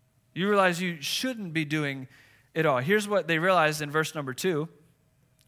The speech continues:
The twelve gathered the disciples together, and they said,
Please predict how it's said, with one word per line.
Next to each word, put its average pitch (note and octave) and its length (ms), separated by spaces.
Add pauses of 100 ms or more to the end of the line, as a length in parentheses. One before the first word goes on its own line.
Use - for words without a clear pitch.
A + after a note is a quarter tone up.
(360)
The C#3+ 100
twelve E3+ 360
gathered D#3 540
the D3 80
disciples C#3+ 500
together, C#3+ 380
and C#3 140
they D3 80
said, C#3 420